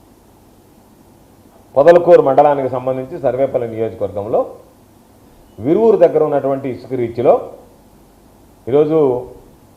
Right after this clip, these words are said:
రేయింపొగళ్ళు, అర్ధరాత్రి అపరాత్రి అనేటువంటిది లేకుండా,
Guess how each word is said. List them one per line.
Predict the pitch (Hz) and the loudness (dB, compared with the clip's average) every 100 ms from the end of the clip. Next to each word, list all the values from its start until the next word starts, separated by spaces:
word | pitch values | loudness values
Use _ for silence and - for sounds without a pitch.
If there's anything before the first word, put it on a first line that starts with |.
| _ _ _ | _ _ _
రేయింపొగళ్ళు, | 98 117 165 185 190 170 135 143 143 107 - - _ _ _ _ _ _ _ _ _ - | -10 -2 2 2 0 -2 0 0 0 -4 -10 -20 _ _ _ _ _ _ _ _ _ -2
అర్ధరాత్రి | 123 175 175 175 175 | 0 6 8 8 6
అపరాత్రి | 165 - 156 151 143 | 4 6 4 4 0
అనేటువంటిది | 139 139 123 127 117 | -4 -6 -6 -6 -4
లేకుండా, | 104 110 113 104 95 - | 0 0 0 -4 -4 -6